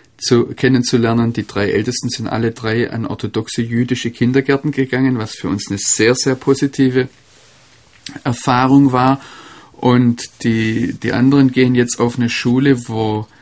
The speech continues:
äh, man einen besonderen Nachdruck legt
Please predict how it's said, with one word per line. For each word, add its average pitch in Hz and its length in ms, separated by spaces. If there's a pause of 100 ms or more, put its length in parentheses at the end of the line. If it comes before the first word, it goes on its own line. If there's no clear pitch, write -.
(360)
äh, 113 340 (440)
man 117 240
einen 113 240
besonderen 123 800
Nachdruck 135 840
legt 139 680